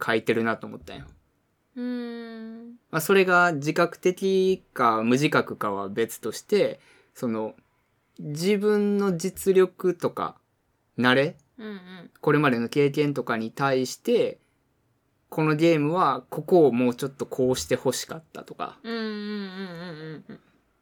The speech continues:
Speaker 1: なんか難しすぎるとか。
Speaker 2: うんうんうん。
Speaker 1: っていう内容が多いなと思って。
Speaker 2: うん、なるほどね。
Speaker 1: だからまあまあ、そう、そういう娯楽なんだなっていうのを思った後に、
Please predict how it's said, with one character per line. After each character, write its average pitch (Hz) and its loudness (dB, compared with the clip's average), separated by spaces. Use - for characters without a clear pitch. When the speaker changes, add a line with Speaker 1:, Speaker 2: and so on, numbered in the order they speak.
Speaker 1:
な 139 0
ん - -4
か 110 -4
難 117 0
し 110 -2
す 110 -6
ぎ 104 -6
る 95 -10
と - -16
か。 - -16
Speaker 2:
う - -18
ん - -18
う - -14
ん - -14
う 185 -14
ん。 160 -16
Speaker 1:
っ - -20
て 190 8
い 190 4
う 190 8
内 180 0
容 175 2
が 165 2
多 165 4
い 113 0
な 101 -6
と - -14
思 80 -12
っ 165 -16
て。 - -14
Speaker 2:
う 208 -14
ん、 190 -14
な 185 -16
る 180 -18
ほ 190 -16
ど 175 -18
ね。 220 -14
Speaker 1:
だ - -4
か 113 -6
ら 110 -4
ま 123 2
あ 117 0
ま 110 -8
あ、 110 -8
そ 175 0
う、 180 -6
そ 165 2
う 160 4
い 160 2
う 156 -2
娯 139 0
楽 139 2
な 117 -2
ん 110 -8
だ 107 -6
な 113 -4
っ 117 -8
て - -10
い 123 0
う 147 2
の 147 0
を 190 4
思 139 2
っ 139 -4
た 113 -6
後 120 -6
に、 160 -4